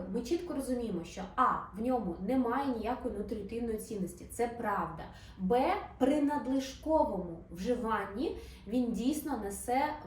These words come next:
великі негативні наслідки для нашого організму. Але коли це раз в тиждень, там, раз в, в півтора, в два тижні або рідше, все нормально,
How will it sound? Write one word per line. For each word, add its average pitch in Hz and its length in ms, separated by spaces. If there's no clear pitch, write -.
великі 214 460
негативні 226 500
наслідки 269 720
для 226 340
нашого 202 500
організму. 190 520
Але 311 420
коли 285 380
це 208 420
раз 320 320
в - 20
тиждень, 180 500
там, - 300
раз 202 460
в, 202 60
в 208 240
півтора, 240 540
в 175 120
два 226 220
тижні 190 380
або 226 280
рідше, 214 500
все - 280
нормально, 185 520